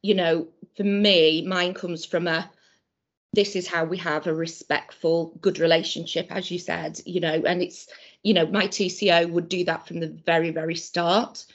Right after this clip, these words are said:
Um, you're kind of setting it on the table, and then one, they'll either not do it,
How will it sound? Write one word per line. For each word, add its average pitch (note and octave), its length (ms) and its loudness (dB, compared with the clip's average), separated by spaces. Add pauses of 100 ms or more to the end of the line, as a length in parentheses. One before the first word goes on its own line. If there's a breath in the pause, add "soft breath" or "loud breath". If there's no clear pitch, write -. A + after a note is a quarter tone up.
(300 loud breath)
Um, F3 560 2 (320 soft breath)
you're F#3+ 140 -2
kind A3+ 240 2
of F#3+ 160 0 (220)
setting - 340 -2
it - 60 -2
on E3+ 80 0
the E3 60 0
table, E3+ 640 0 (720)
and E3+ 460 0
then E3+ 540 -2 (720)
one, F#3+ 420 4
they'll F3+ 120 4
either E3+ 200 4
not E3+ 220 -4
do E3 120 2
it, F#3+ 320 4